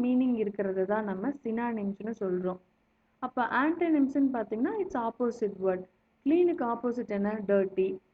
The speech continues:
ஹெல்த்திக்கு அன்ஹெல்த்தி. இயர்லினா லேட்டர். ப்ரீச், நோ ஸ்டார்ம். இந்த மாதிரி ஆப்போசிட் வேர்டு தான் நம்ம ஆன்டனிம்ஸ்னு சொல்றோம். அடுத்து பாத்தீங்கன்னா சிமிலி. சிமிலின்றது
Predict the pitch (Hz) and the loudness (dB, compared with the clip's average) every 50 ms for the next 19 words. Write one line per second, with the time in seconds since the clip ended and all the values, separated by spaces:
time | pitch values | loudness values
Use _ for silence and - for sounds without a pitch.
0 | _ _ 247 254 277 285 - - 247 - - 269 277 - 214 214 226 226 208 208 | _ _ -2 0 0 0 -2 -4 -6 -4 -4 -4 -4 -2 -2 -4 -4 -4 -4 -2
1 | 190 185 185 185 - 196 196 196 - _ _ _ _ _ - 240 262 294 311 302 | -2 -2 -4 -2 -4 -4 -4 -4 -6 _ _ _ _ _ -4 0 2 2 4 4
2 | 277 247 220 208 220 226 220 202 190 190 190 190 190 - 190 190 190 190 - _ | 2 0 0 -2 -2 0 0 0 2 2 0 0 0 0 -2 -2 -2 -4 -8 _
3 | _ _ _ _ _ _ 294 320 311 294 - - - 208 202 220 208 - - _ | _ _ _ _ _ _ 4 4 4 4 2 -2 -4 -2 -2 -2 -4 -6 -6 _
4 | 208 196 190 202 - _ _ _ _ _ _ - 285 294 311 320 277 247 220 202 | -4 -4 -4 -4 -8 _ _ _ _ _ _ 0 4 6 6 6 6 4 2 0
5 | 196 220 254 - - 240 247 285 277 302 330 311 302 226 202 202 202 196 196 202 | -2 -4 -4 -4 -4 -2 -2 0 0 0 -2 -2 -2 -2 0 0 0 2 2 0
6 | 208 202 196 190 196 247 294 - 226 214 214 220 220 214 196 190 185 185 185 220 | 0 -2 -2 -2 -2 -4 -4 -4 -6 -6 -6 -6 -6 -6 -6 -6 -6 -6 -4 -6
7 | 226 214 196 185 180 180 180 185 - - _ _ _ _ _ _ _ _ _ _ | -6 -6 -4 -4 -4 -4 -4 -6 -10 -12 _ _ _ _ _ _ _ _ _ _
8 | _ _ _ _ _ _ _ _ _ _ _ _ _ _ _ _ _ _ _ _ | _ _ _ _ _ _ _ _ _ _ _ _ _ _ _ _ _ _ _ _
9 | - 233 240 285 285 - 302 247 220 202 202 - 185 185 190 226 311 311 - _ | -10 -8 -8 -6 -4 -6 -4 -4 -6 -6 -6 -6 -8 -6 -6 -6 -6 -8 -10 _
10 | _ _ _ _ _ _ - 277 277 277 285 277 240 214 196 190 - _ _ _ | _ _ _ _ _ _ 2 6 6 8 8 6 4 2 0 -4 -6 _ _ _
11 | _ _ _ _ - 320 359 392 427 415 392 339 277 240 226 220 214 208 190 190 | _ _ _ _ 2 2 4 4 4 4 4 4 4 2 0 -2 -2 -2 -2 -2